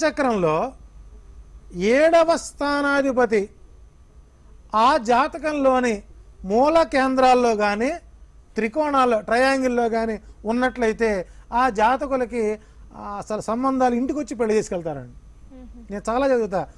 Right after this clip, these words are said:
Speaker 1: ఒక జాతకు చూసేత, "నువ్వు ఎక్కడికి వెళ్ళక్కర్లేదమ్మా, ఇంట్లో కూర్చో, చక్కగా మీ ఇంటికి వచ్చి, ఆ, పెళ్లి చేసుకుని ముహూర్తాలు పెట్టుకు వెళ్ళిపోతారని" చెబుతాను. అటువంటివి కొన్ని rare piece జాతకాలు ఉంటాయి, అట్లా చాలామంది వివాహాలు జరుగుతాయి. అంతేకాకుండా జాతక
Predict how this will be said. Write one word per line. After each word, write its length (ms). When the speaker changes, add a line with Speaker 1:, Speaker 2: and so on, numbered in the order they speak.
Speaker 1:
ఒక 60
జాతకు 240
చూసేత, 260
"నువ్వు 560
ఎక్కడికి 300
వెళ్ళక్కర్లేదమ్మా, 640
ఇంట్లో 280
కూర్చో, 500
చక్కగా 180
మీ 160
ఇంటికి 240
వచ్చి, 460
ఆ, 120
పెళ్లి 280
చేసుకుని 300
ముహూర్తాలు 320
పెట్టుకు 140
వెళ్ళిపోతారని" 440
చెబుతాను. 260
అటువంటివి 520
కొన్ని 200
rare 300
piece 180
జాతకాలు 340
ఉంటాయి, 200
అట్లా 220
చాలామంది 240
వివాహాలు 200
జరుగుతాయి. 480
అంతేకాకుండా 800
జాతక 680